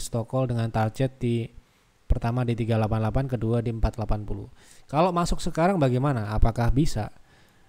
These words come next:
Bisa-bisa aja dengan proteksi dinaikkan di angka tiga ratus sembilan puluh dengan target saat ini di empat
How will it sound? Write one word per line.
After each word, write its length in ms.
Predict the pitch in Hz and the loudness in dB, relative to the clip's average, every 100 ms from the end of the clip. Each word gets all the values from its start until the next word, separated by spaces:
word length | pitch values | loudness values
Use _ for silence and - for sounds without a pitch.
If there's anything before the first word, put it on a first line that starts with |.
| - | -12
Bisa-bisa 580 | 143 139 160 147 123 139 | -2 4 6 4 2 2
aja 220 | 123 135 | 4 2
dengan 260 | 151 127 127 | 2 0 0
proteksi 460 | 123 117 117 - | 0 0 -2 -2
dinaikkan 720 | 131 120 113 110 147 160 170 147 | -2 0 -2 -2 -2 -2 -2 -2
di 160 | 131 | -2
angka 500 | 117 113 117 147 156 151 | -2 -6 -2 0 0 -2
tiga 240 | 117 117 | -2 0
ratus 400 | 113 113 127 - | 0 -2 -4 -4
sembilan 240 | 113 110 110 | -2 -2 -2
puluh 320 | 117 190 190 - - _ _ - | -2 -2 -4 -10 -20 _ _ -12
dengan 400 | 117 117 117 113 | -6 -4 -4 -2
target 400 | 113 - 139 - | -2 0 -2 -2
saat 320 | 117 107 113 | -4 -4 -4
ini 480 | 117 147 160 160 151 | -4 -2 -2 -2 -2
di 160 | 120 | -4
empat 340 | 110 113 120 | -6 -4 -4